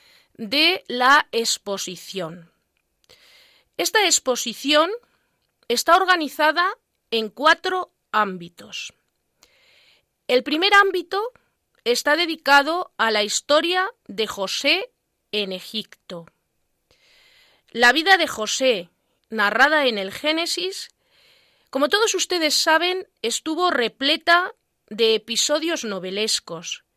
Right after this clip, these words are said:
y se consideró a José antecedente de Cristo, y su propia vida también se ha puesto en relación con la de Cristo.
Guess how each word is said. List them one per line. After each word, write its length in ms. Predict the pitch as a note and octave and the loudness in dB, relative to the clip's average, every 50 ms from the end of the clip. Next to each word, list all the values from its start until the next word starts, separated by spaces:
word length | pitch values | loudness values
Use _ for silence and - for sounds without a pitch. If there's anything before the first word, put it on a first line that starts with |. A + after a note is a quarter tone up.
| _ _ _ _ _ _ _ _ _ - - _ - | _ _ _ _ _ _ _ _ _ -20 -20 _ -2
y 80 | E3 | -2
se 180 | - - D4 - | 0 0 0 2
consideró 720 | C4+ C4+ C4+ C4 - D4 C#4+ B3+ D4 D#4+ F4+ G4 G4+ F#4+ - | 2 2 2 2 0 0 0 2 2 2 4 4 2 4 2
a 80 | A#3 A#3 | 0 0
José 580 | - - B3+ A#3+ - - E4 E4+ F4 F4+ F#4 - _ _ _ _ | 0 -2 -4 -4 -2 0 0 0 0 0 -4 -8 _ _ _ _
antecedente 1120 | A#3 A#3+ A#3 A3 - A#3 A3 - - A3+ A#3 C#4+ E4 F4 F4 D4+ - E4 D#4+ F4 G4 A#4+ - _ _ _ _ _ _ _ _ _ | 0 0 0 0 -2 -4 -4 -2 -4 -2 0 0 0 0 -2 -4 -4 -2 -2 -2 -4 -6 -14 _ _ _ _ _ _ _ _ _
de 240 | G3 G3 G#3+ G3 G3 | -8 -6 -6 -6 -2
Cristo, 640 | C4+ D#4 F4+ G4 F#4+ - - - A3 F#3 F3 F#3 _ _ _ _ _ _ _ _ _ _ _ _ _ _ _ | -2 0 0 0 0 -4 -4 -6 -8 -8 -8 -12 _ _ _ _ _ _ _ _ _ _ _ _ _ _ _
y 160 | _ C4 C4+ C4 | _ -2 0 0
su 180 | - D4 C#4+ | 0 0 0
propia 360 | D4 D#4+ F#4 F#4 F4 G4+ G4 | -2 -4 -4 -2 0 0 2
vida 300 | F4+ F4+ F#4 E4+ G4 G4 | 2 2 0 0 0 -2
también 440 | G4 - C4 A#3+ B3 C4 C#4+ D4+ E4 | 0 0 -2 -2 -2 -4 -4 -2 -2
se 240 | - - - B3+ B3 | -2 0 0 2 2
ha 80 | B3 B3 | 0 0
puesto 380 | - C4+ E4+ - - - C4 | -2 -4 -4 -4 -4 -4 -4
en 100 | A#3 G#3+ | -6 -4
relación 800 | G3 G#3 G3+ G3 F#3+ G3 - - A#3 A#3 A3+ A3+ A#3 A#3+ B3+ _ _ _ - _ _ _ _ | -8 -8 -8 -8 -8 -8 -10 -6 -4 -2 -2 -2 -4 -8 -12 _ _ _ -20 _ _ _ _
con 240 | - A#3+ B3+ B3+ | 0 0 2 2
la 100 | A#3+ G#3+ | 2 2
de 280 | G3+ G3 F#3+ F3+ - - | 0 0 -6 -8 -10 -10
Cristo. 580 | - G#3+ G#3 G3 F3+ - - - - F#3 F3 F3 | -10 -10 -8 -6 -6 -6 -6 -8 -12 -16 -18 -20